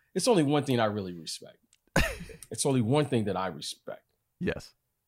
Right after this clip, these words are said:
Speaker 1: Is F G As.
Speaker 2: Yes, say it for the people in the back. <laughs>
Speaker 1: I, I don't have time for percentages.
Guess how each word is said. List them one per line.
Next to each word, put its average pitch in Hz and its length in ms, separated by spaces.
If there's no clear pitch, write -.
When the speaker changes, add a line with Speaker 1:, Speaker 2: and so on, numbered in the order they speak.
Speaker 1:
Is 104 180
F 110 180
G 87 260
As. - 300
Speaker 2:
Yes, 160 340
say 151 200
it 135 80
for 127 80
the 113 40
people 95 240
in 82 80
the 78 60
back. - 260
<laughs> - 480
Speaker 1:
I, 135 280
I 165 100
don't 190 140
have 156 180
time 123 400
for 104 560
percentages. - 600